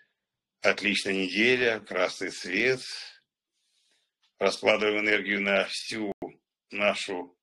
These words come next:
трудовую неделю. Ну, а те, кто отдыхает, соответственно, ещё лучше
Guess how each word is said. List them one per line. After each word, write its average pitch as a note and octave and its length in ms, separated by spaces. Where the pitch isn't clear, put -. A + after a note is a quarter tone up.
трудовую G2+ 720
неделю. F2+ 580
Ну, D#3 120
а G#2+ 80
те, G#2 200
кто G2+ 140
отдыхает, G#2+ 520
соответственно, F#2+ 540
ещё G2 320
лучше A2 440